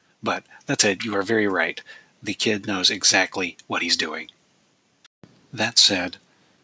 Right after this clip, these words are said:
rewind ten, fifteen years, early marital bliss, before stress and responsibility had turned me into disillusioned and fat. My wife has a blue skirt with a, a blue A-line skirt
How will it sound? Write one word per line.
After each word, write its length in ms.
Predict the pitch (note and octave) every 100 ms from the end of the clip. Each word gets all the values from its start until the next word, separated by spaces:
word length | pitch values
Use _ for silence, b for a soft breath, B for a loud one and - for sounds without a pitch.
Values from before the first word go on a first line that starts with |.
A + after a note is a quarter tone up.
| _ _
rewind 680 | G2+ B2 A2 A#2 A2 A#2 - _
ten, 340 | - F#2+ F#2+
fifteen 460 | F#2+ G2 - G#2 -
years, 480 | - - - - - - -
early 340 | G2+ F#2+ G2
marital 440 | F2 F#2 F2+ - F#2
bliss, 420 | F2+ F2 F2+ - B B B B B B B2+
before 540 | - - - F2+ F2+ - -
stress 600 | - A2 G2 G2+ - - -
and 440 | F2+ F2 F2 E2+ - - - _ -
responsibility 920 | - - F#2+ - F#2+ F2+ F#2 F2+ - B -
had 240 | F#2 F2+
turned 180 | - F#2
me 180 | F#2 F2+
into 220 | F2 -
disillusioned 680 | - - - G2+ F2+ F#2+ F2
and 120 | E2+
fat. 300 | - F2 F2+ - B B B B _ _ _ - - _ _ _
My 120 | A2
wife 220 | G#2+ C#3+ -
has 280 | A2+ A2+
a 80 | B2
blue 240 | F#2+ G2+ G#2
skirt 460 | - G2 G2 - -
with 180 | F#2+ F#2+
a, 260 | F#2 F2+ - _ _ _ _ _ _ -
a 60 |
blue 300 | G2 A2 B2
A-line 440 | A2+ G#2 G2 F#2 F2
skirt 380 | - F2+ -